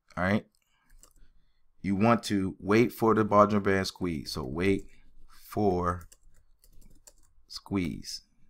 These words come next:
All right, so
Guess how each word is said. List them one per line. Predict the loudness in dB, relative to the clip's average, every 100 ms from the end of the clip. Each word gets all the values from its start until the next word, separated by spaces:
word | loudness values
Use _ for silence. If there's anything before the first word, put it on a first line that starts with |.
| -20 -20 _ _ _ _ _ _ _ -20 -20 -20 -20 -20 -20 -20 -20 -20 -20 -20 -20 -20 -20 _ -8 -6 -8 -14 -20 -20 -20 -20 -20 -18 -18 -18 -20 -20 _ _ _ -20 -8
All | 0
right, | 0 -2 _ _ _ _
so | -4 4 4 2